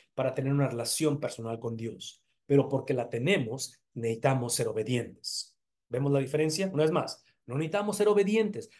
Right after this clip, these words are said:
no tenemos que cumplir los diez mandamientos para tener una relación personal con Dios, pero porque la tenemos a través de aquel que los cumplió, los mandamientos, que es Cristo, ahora nuestro placer es obedecerle a Él.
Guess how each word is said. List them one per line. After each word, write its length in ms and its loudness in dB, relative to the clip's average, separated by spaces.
no 160 0
tenemos 240 0
que 80 -6
cumplir 280 -2
los 100 0
diez 100 0
mandamientos 760 0
para 140 -4
tener 160 -2
una 120 2
relación 320 -4
personal 360 -8
con 160 -14
Dios, 520 -2
pero 180 2
porque 220 0
la 180 -2
tenemos 800 0
a 140 0
través 280 2
de 100 2
aquel 340 2
que 80 -2
los 180 -2
cumplió, 540 -2
los 140 -6
mandamientos, 480 -2
que 80 -8
es 60 -10
Cristo, 520 -8
ahora 500 2
nuestro 720 -2
placer 1000 0
es 240 -2
obedecerle 640 -4
a 60 -8
Él. 200 -16